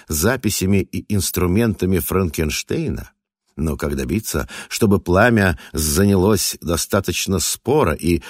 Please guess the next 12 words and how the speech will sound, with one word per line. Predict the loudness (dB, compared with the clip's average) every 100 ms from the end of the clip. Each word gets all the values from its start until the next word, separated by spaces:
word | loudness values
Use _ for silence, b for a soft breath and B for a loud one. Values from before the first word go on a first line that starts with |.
| B
застало | -2 0 2 2 4
их | 4 2
врасплох? | 0 0 -4 -2 -2 -4 -14 _ _ _ _ _ _
Чтобы | -4 0 2 4
они | 6 6
не | 4
успели | 2 2 2 4 2
улизнуть, | 2 2 2 2 2 0
пока | -4 -2 0
оно | 0 0
не | -2
разгорелось. | -2 -2 -2 -2 -4 -8 -12 -12